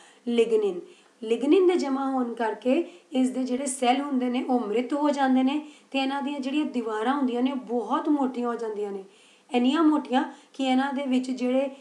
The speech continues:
ਖਾਲੀ ਸਪੇਸਿਸ ਨੇ, ਇੰਟਰਸੈਲੂਲਰ ਸਪੇਸਿਸ, ਉਹ ਬਿਲਕੁਲ ਵੀ ਨਹੀਂ ਰਹਿੰਦੇ। Clear ਬੇਟਾ? ਇਹਦੇ 'ਚ ਉਦਾਹਰਨ ਸਾਡੇ ਕੋਲ ਦੇਖੀ ਜਾਂਦੀ ਹੈ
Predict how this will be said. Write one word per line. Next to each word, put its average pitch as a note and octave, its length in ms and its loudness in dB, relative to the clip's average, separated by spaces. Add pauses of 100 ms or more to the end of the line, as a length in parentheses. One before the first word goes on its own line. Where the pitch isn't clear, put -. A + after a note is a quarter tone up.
(160)
ਖਾਲੀ A#3+ 360 0
ਸਪੇਸਿਸ C4 580 0
ਨੇ, B3 100 2
ਇੰਟਰਸੈਲੂਲਰ B3 680 -4
ਸਪੇਸਿਸ, B3+ 500 -4
ਉਹ D4 60 -4
ਬਿਲਕੁਲ B3+ 640 -2
ਵੀ D4 300 2 (340)
ਨਹੀਂ C4 340 4
ਰਹਿੰਦੇ। F#3 320 -6 (460)
Clear A#3 240 0
ਬੇਟਾ? C4 320 -2 (280)
ਇਹਦੇ C4 200 0
'ਚ B3+ 160 -6
ਉਦਾਹਰਨ B3 420 0
ਸਾਡੇ B3+ 260 -4
ਕੋਲ B3+ 180 -6
ਦੇਖੀ B3 300 -6
ਜਾਂਦੀ A#3+ 340 -2
ਹੈ B3+ 180 -4